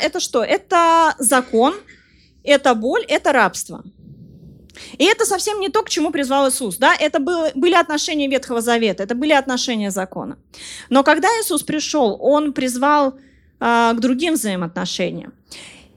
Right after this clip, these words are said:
И, м, а, а, в Римлянах четырнадцатой главе,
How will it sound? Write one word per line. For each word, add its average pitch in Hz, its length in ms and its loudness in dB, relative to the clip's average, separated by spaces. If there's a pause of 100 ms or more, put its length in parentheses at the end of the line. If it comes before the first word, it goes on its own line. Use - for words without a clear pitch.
(220)
И, 285 600 2 (1300)
м, 190 340 -6 (120)
а, 127 500 -12 (2500)
а, 233 260 4
в 220 80 0
Римлянах 285 440 2 (260)
четырнадцатой 254 680 -2
главе, 226 600 2